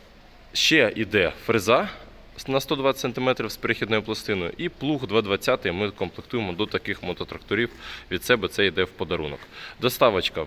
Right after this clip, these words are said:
безкоштовна, без передоплати по всій Україні. Таким трактором можна обробляти, е, один-півтора гектару землі. Якщо у вас там десять-двадцять соток, це вам просто з головою буде.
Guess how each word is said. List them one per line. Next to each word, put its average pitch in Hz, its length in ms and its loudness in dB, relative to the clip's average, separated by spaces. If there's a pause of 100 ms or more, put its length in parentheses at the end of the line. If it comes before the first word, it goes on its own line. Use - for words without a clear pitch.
безкоштовна, 104 560 -2
без 87 200 -4
передоплати 92 580 -2
по - 120 -8
всій 98 200 -4
Україні. 127 500 0 (840)
Таким 120 280 2
трактором 101 420 2
можна 101 300 2
обробляти, 92 600 0 (420)
е, 92 60 0
один-півтора 104 960 2
гектару 90 420 0
землі. 120 300 0
Якщо 110 300 2
у 98 40 2
вас 92 140 0
там 87 180 -4
десять-двадцять 98 720 0
соток, 98 380 -2
це 113 140 2
вам 87 160 2
просто 101 360 -2
з 76 60 -10
головою 110 520 2
буде. 95 260 -6